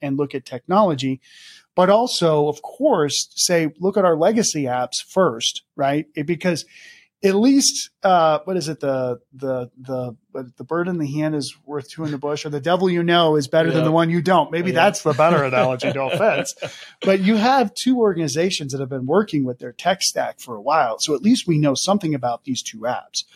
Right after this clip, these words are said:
Speaker 2: Right.
Speaker 1: So I would really start with those. I would really, and I mean, we're kind of an unusual firm in that we're like, "Hey, you gotta change apps." No, no, no, not unless you absolutely have to, right?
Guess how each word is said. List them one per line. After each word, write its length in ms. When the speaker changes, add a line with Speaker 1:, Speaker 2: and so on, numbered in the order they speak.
Speaker 2:
Right. 240
Speaker 1:
So 220
I 140
would 260
really 240
start 460
with 200
those. 440
I 100
would 160
really, 480
and 240
I 40
mean, 360
we're 200
kind 280
of 140
an 180
unusual 640
firm 400
in 120
that 200
we're 80
like, 140
"Hey, 140
you 100
gotta 220
change 320
apps." 280
No, 240
no, 120
no, 180
not 240
unless 240
you 80
absolutely 380
have 240
to, 220
right? 220